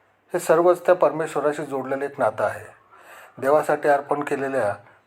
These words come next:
गोष्टीकडे आदराने पाहणं हीच खरी पूजा मानली जाते. शेवटी मनात ठासणारी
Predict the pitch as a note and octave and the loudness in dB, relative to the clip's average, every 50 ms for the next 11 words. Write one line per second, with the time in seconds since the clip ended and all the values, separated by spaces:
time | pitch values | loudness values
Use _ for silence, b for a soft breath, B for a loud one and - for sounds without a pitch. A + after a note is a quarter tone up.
0 | - C3 C#3+ C#3 - - D#3 D3+ D#3+ D3+ C#3 C3 C3 D3 D3 D3 D3+ D3 D#3 D3 | -6 -4 -4 -4 -4 -6 -2 2 4 4 4 4 2 0 -2 0 -2 -2 -2 -2
1 | D3+ D3 C#3 C3+ C#3 C#3 B2+ A#2+ A2+ A2+ C3+ D#3+ - - - D3+ C3 C3+ C3+ C3 | 0 2 2 2 0 -2 -6 -8 -8 -10 -12 -12 -10 -8 -6 -6 -6 -6 -6 -10
2 | B2 A#2 A2+ B2 A#2+ A2+ G#2+ G#2 G2+ G2 F#2 F#2 F2 - - - - _ _ _ | -8 -6 -4 -4 -2 -2 -4 -6 -8 -10 -10 -12 -12 -12 -14 -20 -20 _ _ _
3 | _ _ b b b b b b b b b b b b - - B2 B2 C3 C#3+ | _ _ b b b b b b b b b b b b -6 -6 -6 -4 -4 -4
4 | C3+ C3+ C3 C3 C#3 C#3 C#3 - C3+ B2+ B2 - - C3+ C3 B2+ C3 C3 C3 | -2 0 0 2 0 0 -2 -2 -4 -4 -4 -4 -4 -2 -2 -2 -2 -6 -6